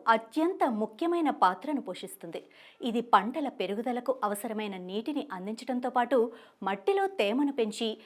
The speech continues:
ఖనిజాలు, పోషకాలు సులభంగా పంటలకు అందేలా చేస్తుంది. సరైన సమయంలో సరిపడా వర్షం పడితే పంటలు ఆరోగ్యంగా పెరిగి మంచి దిగుబడిని ఇస్తాయి. అయితే, ఒకేసారి ఎక్కువ వర్షం పడటం లేదా అకాలంగా వచ్చే వర్షాలు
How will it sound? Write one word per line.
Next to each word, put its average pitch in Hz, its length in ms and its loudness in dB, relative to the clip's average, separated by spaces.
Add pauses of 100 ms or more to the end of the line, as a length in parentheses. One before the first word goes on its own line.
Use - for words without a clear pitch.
(240)
ఖనిజాలు, 226 580 2 (100)
పోషకాలు 226 640 0 (100)
సులభంగా 349 480 4
పంటలకు 277 680 2
అందేలా 202 400 -4 (100)
చేస్తుంది. 175 420 -8 (500)
సరైన 349 360 8
సమయంలో 262 580 4 (280)
సరిపడా 302 460 6
వర్షం 208 400 2
పడితే 262 500 2 (260)
పంటలు 277 380 6 (120)
ఆరోగ్యంగా 233 580 -2
పెరిగి 214 460 -4 (240)
మంచి 302 420 4
దిగుబడిని 208 500 -2
ఇస్తాయి. - 320 -4 (260)
అయితే, 226 400 2 (280)
ఒకేసారి 381 600 4
ఎక్కువ 370 460 0
వర్షం 339 280 0
పడటం 285 460 2 (120)
లేదా 226 380 2 (280)
అకాలంగా 403 580 6
వచ్చే 381 240 4
వర్షాలు 214 680 0